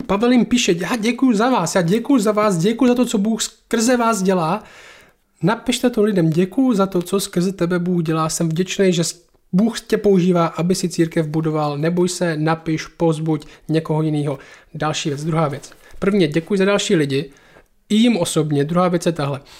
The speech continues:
Když procházíš těžším obdobím, jako tady tesalonští, jak, co mění skutečnost, že jsi křesťan? Mění skutečnost, že jsi křesťan, něco na tom, jak procházíš těžkým obdobím?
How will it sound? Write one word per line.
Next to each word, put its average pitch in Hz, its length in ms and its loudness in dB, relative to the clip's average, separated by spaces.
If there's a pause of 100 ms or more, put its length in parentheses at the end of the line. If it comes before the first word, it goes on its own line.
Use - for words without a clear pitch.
(120)
Když 185 200 -2
procházíš 214 460 2
těžším 208 300 2
obdobím, 156 480 0 (240)
jako 180 240 2
tady 208 160 2
tesalonští, 165 720 0 (840)
jak, 175 440 0 (220)
co 233 200 2
mění 226 340 6
skutečnost, 185 540 0
že 165 100 0
jsi 165 120 -4
křesťan? 143 480 -8 (1700)
Mění 202 480 6
skutečnost, 185 720 0
že 160 120 -2
jsi 202 140 -4
křesťan, 165 440 -2
něco 170 220 0
na 165 100 2
tom, 151 200 0
jak 160 260 0
procházíš 165 560 -2
těžkým 156 420 -2
obdobím? 139 500 -4